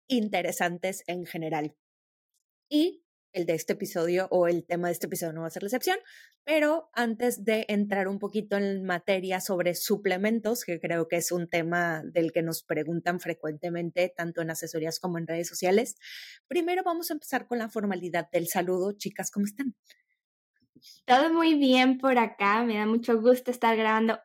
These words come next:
Speaker 2: otro episodio más de este año nuevo. <laughs> Eh, estoy muy contenta de arrancar el año y creo que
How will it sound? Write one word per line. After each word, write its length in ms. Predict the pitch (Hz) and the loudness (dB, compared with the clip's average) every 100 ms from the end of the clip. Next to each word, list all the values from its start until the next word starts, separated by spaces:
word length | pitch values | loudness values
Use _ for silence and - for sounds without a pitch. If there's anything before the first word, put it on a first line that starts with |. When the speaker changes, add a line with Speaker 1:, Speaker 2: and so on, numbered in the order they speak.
| - | 2
Speaker 2:
otro 260 | 330 320 285 | 2 2 0
episodio 560 | 285 262 269 254 254 | 0 -2 2 4 4
más 460 | 254 247 240 247 247 | 6 6 4 2 2
de 220 | 240 240 | 4 4
este 340 | 226 - 233 226 - | 2 -2 -2 -2 2
año 320 | 240 240 240 | 4 6 6
nuevo. 600 | 240 233 233 233 269 - _ - | 6 4 4 4 2 0 _ -10
<laughs> 440 | - 247 247 233 - - - | 0 0 0 -6 -14 -16 2
Eh, 540 | 233 220 214 208 208 _ | 6 6 6 4 0 _
estoy 240 | - 247 254 | -4 2 6
muy 160 | 254 254 | 6 4
contenta 400 | 247 233 226 226 | 2 2 2 2
de 60 | 220 | 2
arrancar 420 | 214 202 196 202 | 0 -2 -2 0
el 160 | 202 208 | 2 2
año 460 | 233 262 285 - _ _ _ _ | 6 6 4 0 _ _ _ _
y 600 | - 220 208 196 190 190 190 | 0 2 2 2 2 0 2
creo 220 | 208 202 | 0 2
que 360 | 220 208 190 | 2 2 0